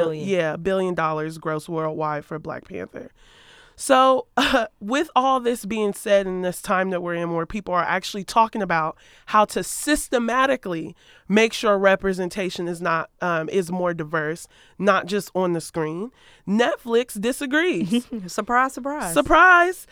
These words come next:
Speaker 2: According to U S A Today, Netflix C E O Reed Hastings said,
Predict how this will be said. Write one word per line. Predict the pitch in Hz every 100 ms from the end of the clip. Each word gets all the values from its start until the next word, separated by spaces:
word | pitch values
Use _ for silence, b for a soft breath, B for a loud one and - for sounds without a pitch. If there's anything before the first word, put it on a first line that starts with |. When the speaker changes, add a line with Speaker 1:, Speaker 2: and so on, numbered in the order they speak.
| _ -
Speaker 2:
According | - 339 392 359
to |
U | 294 277
S | 277
A | 240 233
Today, | 214 170 156 196 b b b b
Netflix | 208 247 - 262 277
C | - 240 233 208
E |
O | 196 185
Reed | 170 208 233 240
Hastings | 220 - 196 196 - 160 156 180 - -
said, | - 254 240 220 220